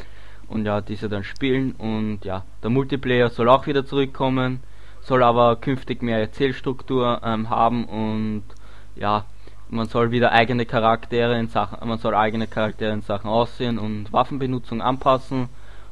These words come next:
und man kann, ähm, eine eigene Gilde gründen und soll insgesamt mehr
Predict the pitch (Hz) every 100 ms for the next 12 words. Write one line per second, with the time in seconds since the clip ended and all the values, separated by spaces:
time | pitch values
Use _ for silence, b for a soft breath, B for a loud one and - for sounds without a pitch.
0 | B 117 113 113 123 110 110 98 104 101
1 | 107 104 101 101 101 101 - 139 135 123
2 | - 127 123 117 120 113 90 107 104 -
3 | 101 101 113 113 - 110 104 101 101 -
4 | - 101 104 107